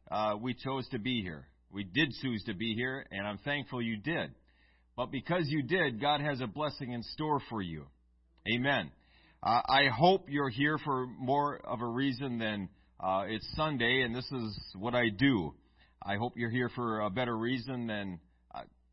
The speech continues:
I suppose any reason is fine. I'm just glad you're here. But, uh,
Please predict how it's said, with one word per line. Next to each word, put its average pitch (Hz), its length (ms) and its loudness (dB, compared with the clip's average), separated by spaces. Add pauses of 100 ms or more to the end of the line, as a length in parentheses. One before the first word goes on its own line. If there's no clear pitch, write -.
(220)
I 95 100 -6
suppose 104 400 -6 (220)
any 107 180 -4
reason 104 360 -4
is 85 200 -8
fine. 113 300 -2
I'm 95 140 -6
just 92 200 -10
glad 110 260 -2
you're 90 140 -8 (100)
here. 107 300 -4 (460)
But, 104 400 -4
uh, 98 300 2